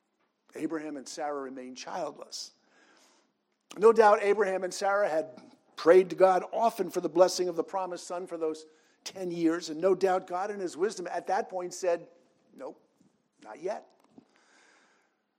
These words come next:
Well, after Abraham rescues his, his nephew Lot, he has a confrontation with the living God. This is what God says to Abraham.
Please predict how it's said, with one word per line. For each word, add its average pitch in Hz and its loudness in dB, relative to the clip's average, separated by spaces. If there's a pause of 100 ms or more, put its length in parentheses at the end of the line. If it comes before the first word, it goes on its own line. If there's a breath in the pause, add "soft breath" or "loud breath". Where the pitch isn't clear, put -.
(120)
Well, 202 2
after 214 0
Abraham 214 2
rescues 208 -4
his, 170 -4
his 147 -6
nephew 190 0
Lot, 190 2
he 180 -2
has 175 2
a 160 -8
confrontation 226 -6
with 160 -10
the 170 -6
living 185 -2
God. 175 -2
This 277 -8
is 359 -8
what 277 -6
God 196 0
says 185 -6
to 156 -8
Abraham. 127 -12